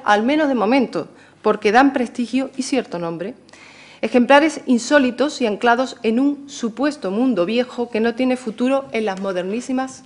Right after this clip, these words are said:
nuevas plataformas. Pues sí, desde la experiencia como periodista cultural que reconoce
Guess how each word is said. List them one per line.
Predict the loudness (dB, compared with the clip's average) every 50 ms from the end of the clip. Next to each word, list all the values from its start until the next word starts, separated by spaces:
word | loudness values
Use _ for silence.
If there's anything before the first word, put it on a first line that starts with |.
| _ _
nuevas | -4 -2 0 2 2 0 -2
plataformas. | -4 -6 -4 -4 -6 -6 -6 -6 -8 -6 -8 -10 -14 -16 -20 -20 _ _ -20 -20 -20 -20 -20 -20 -20 -20 -20 -20 -20 -20 -20 -16 _
Pues | 0 0 2
sí, | 2 2 2 2 2
desde | 2 2 2 2 2 2
la | 4 2
experiencia | 2 0 0 2 4 4 2 2 0 -2 0 0 0 0 0
como | 0 0 2 2
periodista | 2 2 0 0 0 -2 -4 -4
cultural | -2 -4 -4 -4 -2 2 4 4 4 2 0 -4 -6 -2
que | 0 0 2
reconoce | 2 0 0 0 2 4 2 2 0 -2 -8 -10 -10 -10